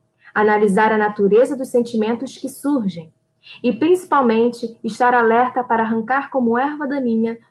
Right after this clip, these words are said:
tudo o que pode nos prejudicar. Dado esse primeiro passo, que é a vigilância,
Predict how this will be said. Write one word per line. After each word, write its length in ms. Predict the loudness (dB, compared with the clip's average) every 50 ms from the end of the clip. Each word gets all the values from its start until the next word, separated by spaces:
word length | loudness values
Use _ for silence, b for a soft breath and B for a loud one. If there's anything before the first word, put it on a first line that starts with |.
| b _
tudo 380 | -4 -2 -2 0 0 -2 -4 -2
o 100 | -2 -4
que 140 | -2 -4 -6
pode 380 | -4 0 2 2 2 2 2 0
nos 180 | 0 0 -2
prejudicar. 840 | -2 -2 -2 0 0 -2 -4 -6 -6 -6 -2 -2 -2 -2 -2 -6 -12 _ _ _ _ _ _ _ _ B B B B B B
Dado 280 | 2 4 4 4 4 2
esse 140 | -2 -6 -4
primeiro 320 | 0 4 4 4 4 4
passo, 360 | 2 2 2 2 0 -2 -4
que 80 | -4 -4
é 20 |
a 40 | -2
vigilância, 760 | 0 0 0 2 2 2 2 2 2 0 -2 -6 -8 -10 -10